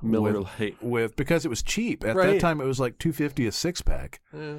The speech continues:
Speaker 2: And
Speaker 1: Well.
Speaker 2: so I'd get that, and I'd pretend to be fancy with it, and I'd take some salt and put it around the rim.
Speaker 1: <laughs>
Speaker 2: And I'd have that with, like,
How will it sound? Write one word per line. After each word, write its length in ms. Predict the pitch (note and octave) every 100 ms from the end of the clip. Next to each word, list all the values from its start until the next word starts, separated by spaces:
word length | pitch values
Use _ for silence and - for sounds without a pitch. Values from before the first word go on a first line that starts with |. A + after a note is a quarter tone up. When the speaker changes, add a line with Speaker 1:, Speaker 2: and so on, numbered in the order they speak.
| D3 _ _ -
Speaker 2:
And 120 | A#2+
Speaker 1:
Well. 40 |
Speaker 2:
so 140 | C#3 C#3
I'd 140 | C3+
get 180 | E3 -
that, 240 | C#3 C3+ A#2
and 100 | A#2+
I'd 280 | A2+ A2+ G#2+
pretend 320 | B2+ C#3+ C3+
to 60 | C3
be 100 | A2+
fancy 440 | - B2 B2 A#2
with 140 | G2+
it, 100 | F#2+ F#2+
and 60 |
I'd 200 | G#2 G#2
take 200 | B2 A2+
some 200 | - G2+
salt 480 | F#2 - G#2+ G#2+ -
and 160 | G#2 F#2+
put 140 | A2+
it 100 | G#2
around 260 | G#2 G2+ G2+
the 80 | F#2
rim. 240 | F#2+ G#2+
Speaker 1:
<laughs> 100 | G3+ A#3+ A3+ - B3 - - - - G3
Speaker 2:
And 120 | B2+
I'd 100 | B2+
have 280 | B2 B2 A2
that 220 | A#2 A#2
with, 220 | G2+ G#2 G#2
like, 240 | G2 G2+